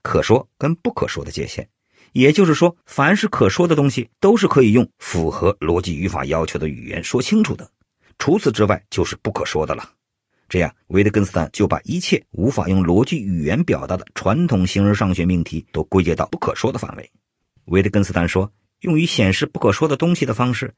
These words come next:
一定不属于理论说明的范围，而是需要通过实践活动显示其存在的意义。这正符合了当代西方哲学中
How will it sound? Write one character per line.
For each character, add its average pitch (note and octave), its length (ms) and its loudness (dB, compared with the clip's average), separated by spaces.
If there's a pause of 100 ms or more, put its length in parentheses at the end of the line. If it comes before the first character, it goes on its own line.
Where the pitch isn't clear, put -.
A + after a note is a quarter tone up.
(100)
一 C3 140 -2
定 B3 160 4
不 B3 160 -2
属 E2+ 220 -2
于 E2 240 -4
理 - 160 -8
论 D#2+ 160 -6
说 F3+ 240 2
明 D#2 140 -2
的 D#2+ 60 -4
范 D2 200 -8
围， D2 160 -16 (320)
而 A#2+ 100 0
是 F3+ 120 -2
需 F#3 100 0
要 E3 100 2
通 E3 140 -2
过 D3 80 2
实 C3+ 180 -8
践 C#3+ 140 -2
活 A2+ 180 -4
动 A#2+ 140 -6 (160)
显 D#2 300 -4
示 F#2 120 -6
其 F2 120 -8
存 D2+ 200 -6
在 G#2 140 -2
的 D#2 80 -6
意 E2 60 -6
义。 G#2+ 280 -4 (400)
这 D#3+ 140 0
正 G#3+ 180 4
符 - 160 4
合 A#2+ 140 4
了 C3+ 160 2
当 D#3+ 240 4
代 D3 140 2
西 C3+ 160 0
方 C#3 160 4
哲 C3+ 120 4
学 C3+ 120 4
中 C3+ 200 0